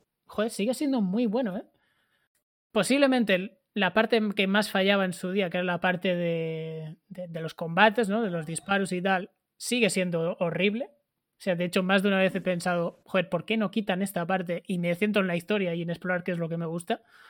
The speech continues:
Pero en todo lo demás, el juego sigue siendo un pepino.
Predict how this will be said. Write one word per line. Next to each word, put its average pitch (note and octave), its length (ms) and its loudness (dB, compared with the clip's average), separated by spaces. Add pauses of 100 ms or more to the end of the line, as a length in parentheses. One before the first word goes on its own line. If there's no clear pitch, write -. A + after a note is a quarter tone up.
(760)
Pero E3+ 180 0
en D#3+ 100 -4
todo F#3+ 160 2
lo A#3+ 120 4
demás, G3 520 2 (360)
el F#3 100 0
juego F3 240 0
sigue F#3+ 220 -2
siendo G#3+ 220 0
un G3 120 0
pepino. F3 480 -4